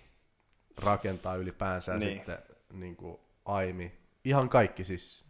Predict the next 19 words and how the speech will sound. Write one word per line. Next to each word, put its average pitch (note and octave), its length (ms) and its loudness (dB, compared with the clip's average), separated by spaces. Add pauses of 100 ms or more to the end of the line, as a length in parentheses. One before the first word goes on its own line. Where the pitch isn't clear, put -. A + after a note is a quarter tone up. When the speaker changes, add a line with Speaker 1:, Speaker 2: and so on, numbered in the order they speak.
(200)
Speaker 1:
Tässä A2+ 220 4
on A2 40 2
niinku G#2 180 -2
kaikki G#2+ 300 0
tällaiset. F#2 440 0
Niin F#2+ 200 -2
C - 140 4 (160)
S G2+ 160 0
S - 40 0
on G2 60 -4
vähän G2+ 180 4
sama. G#2 420 0 (680)
Sun G#2 140 -8
pitää G2 160 0
käyttää G2 400 0
utilityä, G2 600 0 (220)
eli F#2 260 -6
smokea, G2 500 -6
flashia, F2 640 -6